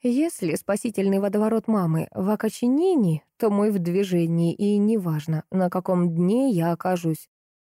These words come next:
Добравшись до дна, останется оттолкнуться от него ногами и снова всплыть, и снова сделать вдох.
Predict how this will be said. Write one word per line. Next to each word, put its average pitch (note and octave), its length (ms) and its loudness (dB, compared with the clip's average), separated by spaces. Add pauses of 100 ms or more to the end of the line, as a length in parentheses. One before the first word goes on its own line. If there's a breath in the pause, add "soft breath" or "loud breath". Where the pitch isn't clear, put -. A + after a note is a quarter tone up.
(200)
Добравшись D#4 580 0
до A3 180 0
дна, C4+ 260 0
останется F3+ 680 -2
оттолкнуться A3 760 -2
от E3+ 100 -2
него F#3+ 200 0
ногами G3+ 440 2
и E3+ 40 0
снова F3+ 340 0
всплыть, F3 540 -2 (180)
и - 80 -4
снова C#4 540 0
сделать E3+ 560 -4 (120)
вдох. E3 480 -4